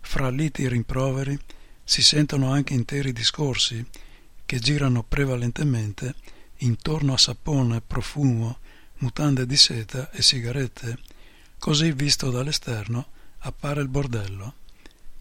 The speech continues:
Dentro ci si arriva soltanto passando per la segreteria, e cioè con un tagliando che si riceve come ricompensa quando si è lavorato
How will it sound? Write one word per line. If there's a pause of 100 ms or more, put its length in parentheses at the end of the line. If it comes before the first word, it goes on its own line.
Dentro (300)
ci
si
arriva
soltanto
passando (380)
per
la
segreteria, (600)
e
cioè
con
un
tagliando (480)
che
si
riceve
come
ricompensa (320)
quando
si
è
lavorato